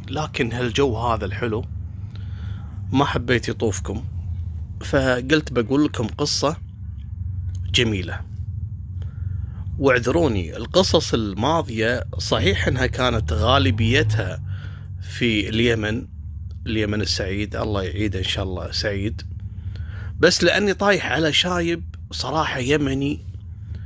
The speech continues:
الله يعطيه الصحة والعافية، والقصص اللي قاعد يقولها لي صراحة ما أقدر أتجاوزها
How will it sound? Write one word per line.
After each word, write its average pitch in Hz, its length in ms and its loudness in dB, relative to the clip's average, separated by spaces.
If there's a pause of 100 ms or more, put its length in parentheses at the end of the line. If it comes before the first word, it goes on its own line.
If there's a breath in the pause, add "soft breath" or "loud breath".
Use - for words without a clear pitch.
(340 loud breath)
الله 139 220 8
يعطيه 123 260 2
الصحة 120 400 -2
والعافية، 135 680 0 (680 loud breath)
والقصص 143 840 4
اللي 127 160 0
قاعد 170 280 2
يقولها 151 380 6
لي 190 160 0
صراحة 151 420 -4
ما 143 400 6
أقدر 170 680 2
أتجاوزها 117 880 0